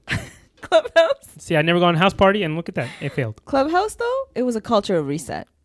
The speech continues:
Speaker 1: Because what else were you gonna do during covid?
Speaker 2: Eh.
Speaker 1: People felt like, especially the extroverts, they needed that social interaction.
Speaker 2: Mm-hmm.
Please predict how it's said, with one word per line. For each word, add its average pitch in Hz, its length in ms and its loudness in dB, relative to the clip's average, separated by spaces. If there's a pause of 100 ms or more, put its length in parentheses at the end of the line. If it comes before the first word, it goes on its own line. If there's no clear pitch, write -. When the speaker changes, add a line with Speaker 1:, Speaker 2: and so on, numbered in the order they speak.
(420)
Speaker 1:
Because 190 460 -2 (360)
what 202 240 0
else 214 160 2
were 190 80 -2
you 175 60 0
gonna 170 140 0
do 160 120 -4
during 156 220 -6
covid? 135 360 -6 (760)
Speaker 2:
Eh. 190 400 -6
Speaker 1:
People 240 340 0
felt 190 300 2
like, 175 260 -2
especially 190 360 -6
the 185 80 -4
extroverts, 220 600 -4
they 190 140 -2
needed 175 360 -8
that 156 200 -2
social 160 340 -6
interaction. 165 600 -6
Speaker 2:
Mm-hmm. 143 200 -10